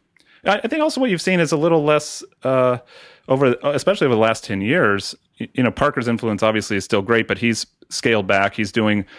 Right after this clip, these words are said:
uh, less, less, uh, coverage than he was. He's focusing on, I guess, the Rhone and Bordeaux now. Uh, you know, Antonio Galloni has taken over some regions, and he's great, and, you know, he's a good writer and what have you. But there's also, I think, the, the,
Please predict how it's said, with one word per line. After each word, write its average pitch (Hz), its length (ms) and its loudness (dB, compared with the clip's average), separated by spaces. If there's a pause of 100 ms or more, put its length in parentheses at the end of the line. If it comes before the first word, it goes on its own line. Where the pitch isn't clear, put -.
(540)
uh, 107 120 2
less, 107 340 0
less, 104 320 -2 (340)
uh, 98 180 0
coverage 113 420 -2
than 104 120 -4
he 95 60 -4
was. 95 320 -2
He's 101 160 -6
focusing 107 480 0
on, 95 240 0
I 90 60 0
guess, 101 200 -2
the 98 120 -4
Rhone 95 260 2
and 92 220 -4 (340)
Bordeaux 107 300 2
now. 95 360 -2 (580)
Uh, 92 420 2 (180)
you 107 80 -4
know, 98 60 0
Antonio 98 340 0
Galloni 107 380 2
has 101 140 -4
taken 101 220 -2
over 98 140 -4
some 95 160 -6
regions, 95 320 -4
and 98 100 -8
he's 110 160 0
great, 101 280 2
and, 98 200 -6
you 107 60 -4
know, 95 80 -2
he's 92 100 -4
a - 60 -14
good 104 100 -2
writer 95 360 0
and 95 120 -2
what 98 100 -6
have 95 200 -2
you. 98 80 -8 (240)
But 175 100 0
there's 190 140 2
also, 208 340 0
I 147 60 -4
think, 190 180 -2
the, 180 100 -4 (120)
the, 143 180 -2